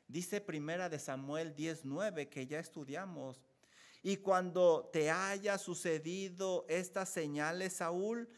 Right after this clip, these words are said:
haz lo que te viniere a la mano, porque Dios está contigo". Primera de Samuel once seis. Al oír Saúl estas palabras de ane-, amenaza de los enemigos,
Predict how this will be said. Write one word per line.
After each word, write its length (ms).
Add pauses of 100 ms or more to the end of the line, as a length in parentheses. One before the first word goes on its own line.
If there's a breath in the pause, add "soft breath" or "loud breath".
(220 loud breath)
haz 220
lo 180
que 100
te 220
viniere 500
a 60
la 140
mano, 500
porque 400
Dios 640
está 640
contigo". 920 (360 loud breath)
Primera 460
de 80
Samuel 640
once 360
seis. 500 (260 loud breath)
Al 220
oír 320
Saúl 560
estas 460
palabras 880
de 140
ane-, 300
amenaza 600
de 60
los 180
enemigos, 840